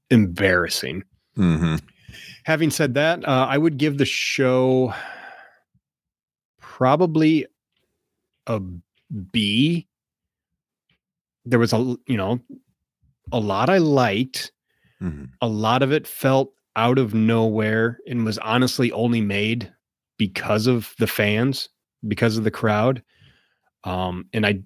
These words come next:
Speaker 1: it doesn't really feel like there was a lot of interest storyline wise coming out of the show. Um, but it was still fun. I enjoyed it. I think we'll talk about it. The, uh, card,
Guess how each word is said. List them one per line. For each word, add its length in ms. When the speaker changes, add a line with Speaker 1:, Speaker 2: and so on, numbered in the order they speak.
Speaker 1:
it 180
doesn't 280
really 200
feel 240
like 260
there 220
was 280
a 140
lot 460
of 180
interest 600
storyline 520
wise 360
coming 300
out 200
of 80
the 80
show. 460
Um, 300
but 100
it 20
was 120
still 180
fun. 340
I 100
enjoyed 460
it. 260
I 80
think 220
we'll 80
talk 300
about 260
it. 160
The, 720
uh, 280
card, 600